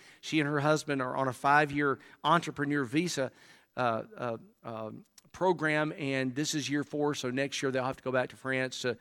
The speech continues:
hopefully reapply and be able to come back. So we did, we prayed for her, and, uh, we were gonna share the gospel with her towards the end of the meal. And so she came back over after we'd eaten and, and was giving us, uh, you know, the check, and she leaned over,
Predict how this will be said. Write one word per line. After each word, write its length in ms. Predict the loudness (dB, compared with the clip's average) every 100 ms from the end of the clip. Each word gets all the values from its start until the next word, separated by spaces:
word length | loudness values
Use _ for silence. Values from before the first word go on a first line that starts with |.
| -12 -20
hopefully 360 | _ -2 0 -2
reapply 480 | 0 0 0 0 0
and 60 |
be 60 | 0
able 140 | -2
to 40 | -4
come 200 | -8 2
back. 260 | 2 2
So 260 | 0 2 2 -2 -20 -20 _
we 160 | 0 6
did, 220 | 6 6
we 80 | 2
prayed 320 | 6 6 6
for 140 | 4
her, 260 | 6 6 4 -2
and, 340 | 0 4 4 6
uh, 160 | 6
we 80 | 6
were 80 | 2
gonna 140 | 2
share 240 | 2 4 4
the 80 | 4
gospel 400 | 2 2 2 -2
with 120 | 0
her 120 | -2
towards 320 | -2 -2 -2
the 140 | -4 -2
end 340 | 2 4 4
of 120 | 0
the 80 | 0
meal. 360 | 2 6 4 4 -6 -20 -20 -20 -2
And 160 | -2 0
so 100 | 0
she 160 | -2
came 240 | 2 2 6
back 240 | 6 6
over 300 | 6 6 4
after 200 | 4 2
we'd 200 | -2 0
eaten 200 | 0 0
and, 200 | -4 -4
and 120 | -2
was 140 | -2 -2
giving 300 | -2 0 2
us, 240 | 0 0
uh, 140 | -2 0
you 80 | -2
know, 100 | -2
the 120 | -4
check, 400 | -2 2 2 -2 -18 _
and 100 | -6
she 200 | -4 -4
leaned 400 | -2 0 2 2
over, 420 | 2 2 0 -4